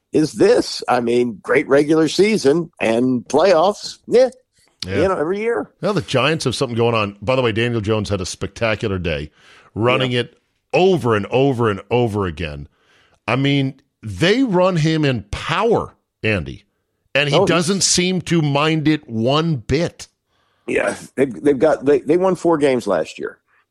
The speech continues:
Speaker 1: And this guy, Brian Daboll, comes in. Now, this is one of the few guys who comes off the Belichick tree who's been successful, at least in his first year. So it's hard to tell, but, but he has made a huge difference, don't you think?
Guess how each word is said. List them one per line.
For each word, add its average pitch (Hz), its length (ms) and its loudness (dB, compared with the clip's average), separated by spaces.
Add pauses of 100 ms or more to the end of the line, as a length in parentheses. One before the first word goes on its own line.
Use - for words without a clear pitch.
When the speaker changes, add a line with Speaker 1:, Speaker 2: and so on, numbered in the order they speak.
Speaker 1:
And 101 800 0
this 165 220 2
guy, 135 260 2
Brian 127 340 0
Daboll, 107 500 2
comes 107 320 -2
in. 98 180 -4
Now, 107 120 -2
this 135 160 0
is 120 60 -14
one 139 160 2
of 127 60 -2
the 117 60 -4
few 151 240 0
guys 156 400 2
who - 60 -14
comes 127 280 -6
off 123 200 0
the - 80 -20
Belichick 127 520 -2
tree 156 380 2 (480)
who's 113 140 -2
been 120 140 0
successful, 131 500 0
at 107 60 2
least 117 240 0
in 98 60 -4
his 110 100 -2
first 127 320 0
year. 151 380 2 (340)
So 117 720 2
it's - 80 -20
hard 147 200 0
to - 60 -20
tell, 175 360 2
but, 107 340 -4
but 113 160 -4
he 170 160 -4
has 131 260 0
made 110 200 0
a - 20 -6
huge 208 400 -4
difference, - 380 -8
don't 95 240 -2
you 90 60 -10
think? 139 340 -2